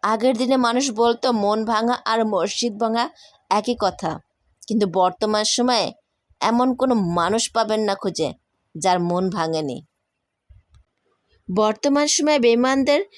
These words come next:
ব্যবহৃত সবচেয়ে বড় অস্ত্র, "একবার বিশ্বাস করে দেখেন, আমাকে ঠকবেন না, অন্যকে আপনাকে ঠকালে আমি আপনাকে ঠকাবো না।" এর থেকে বড়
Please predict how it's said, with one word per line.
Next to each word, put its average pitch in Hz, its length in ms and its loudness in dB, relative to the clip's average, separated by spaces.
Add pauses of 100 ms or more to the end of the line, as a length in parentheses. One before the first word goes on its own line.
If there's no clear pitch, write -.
(240)
ব্যবহৃত 214 460 2
সবচেয়ে 247 680 -2 (100)
বড় 202 260 4
অস্ত্র, 202 580 0 (720)
"একবার 254 480 0
বিশ্বাস 240 580 0
করে 311 180 0
দেখেন, 269 360 0
আমাকে 262 340 0 (100)
ঠকবেন 233 480 2
না, 175 260 2 (500)
অন্যকে 254 420 4
আপনাকে 302 300 0
ঠকালে 269 360 0
আমি 240 360 0
আপনাকে 240 320 -2
ঠকাবো 185 420 -2
না।" 147 280 -4 (160)
এর 214 160 4 (160)
থেকে 247 180 0
বড় 190 320 2